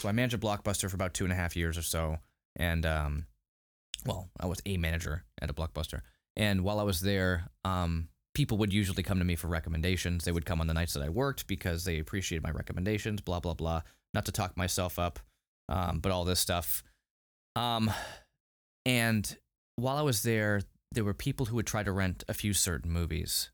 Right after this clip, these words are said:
that I've seen because I worked there. I had free rentals, so I, I watched a lot. Um, and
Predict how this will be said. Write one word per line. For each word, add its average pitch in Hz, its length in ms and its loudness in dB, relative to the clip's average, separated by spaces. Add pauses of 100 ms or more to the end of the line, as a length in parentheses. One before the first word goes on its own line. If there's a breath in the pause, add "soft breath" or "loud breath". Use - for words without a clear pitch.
(120)
that - 140 -2
I've 110 220 2
seen 110 400 4
because 104 300 -2
I 117 80 2
worked 156 220 -2
there. 80 100 2
I - 20 0
had 90 140 -2
free 117 140 0
rentals, 87 460 -2
so - 80 -8
I, 87 200 -2 (140)
I 90 40 -2
watched - 260 -6
a 117 40 -4
lot. 151 240 -4 (640)
Um, 113 360 0 (240)
and 120 480 2